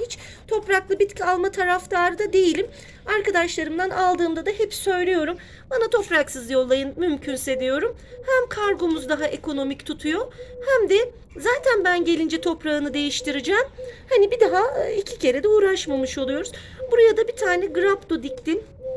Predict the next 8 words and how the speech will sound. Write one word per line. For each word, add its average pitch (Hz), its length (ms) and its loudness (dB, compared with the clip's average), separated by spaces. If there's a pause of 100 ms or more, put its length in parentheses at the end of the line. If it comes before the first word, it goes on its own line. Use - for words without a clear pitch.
Bir 494 100 -8
krasula 415 560 2
diktim. 339 380 -6 (340)
Bir - 80 0
de 359 120 4
aynium 359 400 -2
hovarti 330 560 -2
diktim. 508 360 -6